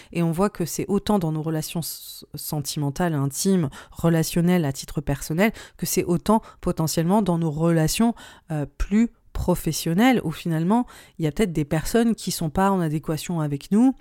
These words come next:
ou peut-être qu'il y a des personnes qui ont du mal à communiquer correctement,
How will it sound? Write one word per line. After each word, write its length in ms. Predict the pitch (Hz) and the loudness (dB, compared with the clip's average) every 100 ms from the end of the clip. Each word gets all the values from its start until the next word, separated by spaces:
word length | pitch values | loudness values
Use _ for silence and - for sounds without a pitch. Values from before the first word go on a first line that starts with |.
| - | -8
ou 80 | 170 | -4
peut-être 460 | - 151 190 - - | -2 2 0 0 -8
qu'il 160 | 180 | -2
y 80 | 165 | 0
a 60 | 160 | 0
des 100 | 151 | 0
personnes 460 | 156 - - 233 | 0 0 0 -2
qui 160 | - 180 | -2 -2
ont 100 | 175 | -2
du 200 | 156 175 | 0 0
mal 360 | 196 262 196 - | 0 2 0 -2
à 80 | 170 - _ _ - | -6 -6 _ _ -4
communiquer 960 | 196 175 180 196 180 170 - - 254 | 0 2 4 4 2 -2 -4 -2 -2
correctement, 960 | - 185 175 208 - - 180 208 302 | 0 0 2 0 -2 -2 0 2 -2